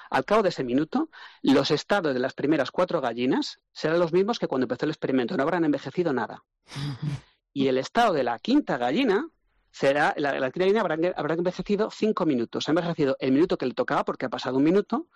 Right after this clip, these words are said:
Speaker 1: y cada uno de los dos minutos que les tocaban a las otras cuatro gallinas.
Speaker 2: Pero no me troncho, por favor. <laughs> Es una cosa impresionante. Es impresionante y es simplemente una cuestión física, esta transferencia de
Speaker 1: Sí.
Speaker 2: tiempo.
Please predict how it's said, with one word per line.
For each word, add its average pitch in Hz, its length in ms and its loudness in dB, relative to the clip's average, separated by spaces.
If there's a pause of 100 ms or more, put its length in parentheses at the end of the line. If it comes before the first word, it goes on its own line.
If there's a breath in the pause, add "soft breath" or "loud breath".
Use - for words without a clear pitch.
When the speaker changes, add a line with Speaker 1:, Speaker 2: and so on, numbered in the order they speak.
(300 soft breath)
Speaker 1:
y 160 140 -2
cada 233 240 2
uno 226 80 2
de 196 60 2
los 190 80 2
dos 175 60 -2
minutos 175 300 0
que - 80 -4
les 147 100 -4
tocaban 151 300 -2
a 170 40 -2
las 135 180 -4
otras 139 160 -6
cuatro 131 260 -4
gallinas. 113 540 -4
Speaker 2:
Pero 131 140 -8
no 110 40 -10
me 131 140 -6
troncho, 117 540 -10
por 120 160 -12
favor. 113 560 -8 (340)
<laughs> 427 480 -6
Es - 260 -2
una 165 220 -6
cosa 208 260 -4
impresionante. 143 1080 -6 (400 loud breath)
Es 185 220 -6
impresionante 214 460 -4
y 226 160 -4
es 214 100 -8
simplemente 233 480 -4
una 262 140 -4
cuestión 165 320 -6
física, 135 500 -8 (220)
esta 147 200 -6
transferencia 147 600 -6
de 135 80 -4
Speaker 1:
Sí. 190 80 2
Speaker 2:
tiempo. 196 360 -6